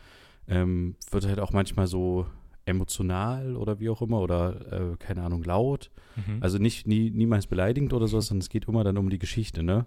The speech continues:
Speaker 2: Mhm.
Speaker 1: Und das, was so dahinter steht und, ähm, das ist, ist gar nicht so einfach. Und dadurch, dass unser Hauptthema so ein bisschen K I ist, also das, womit du dich,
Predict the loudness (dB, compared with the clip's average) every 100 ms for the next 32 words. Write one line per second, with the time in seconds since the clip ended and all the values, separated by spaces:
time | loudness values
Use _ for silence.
0 | -4 -8 -8 -8 -12 -16 -20 -6 0 2
1 | 0 -2 -4 -6 -4 -6 -4 -4 -2 0
2 | 0 -2 -2 -2 -2 -2 -4 -2 -2 -6
3 | -12 -8 -6 -4 -4 -6 -6 -8 -10 -8
4 | -4 -4 -4 -8 -6 -4 -4 -6 -10 -16
5 | -20 -20 -20 -20 -20 -20 _ -20 -6 -6
6 | -2 -2 -2 -4 -6 -6 -2 -2 -2 -6
7 | -6 -8 -10 -2 0 0 -4 -8 -10 -14
8 | -20 -20 -8 -2 0 -2 -2 -4 -2 -2
9 | -2 -6 -8 -6 -2 0 0 0 -2 -2
10 | -2 -2 -2 -2 0 0 0 -4 -4 -6
11 | -4 -4 -4 -2 -4 -4 -6 -4 -2 -2
12 | -4 -4 -6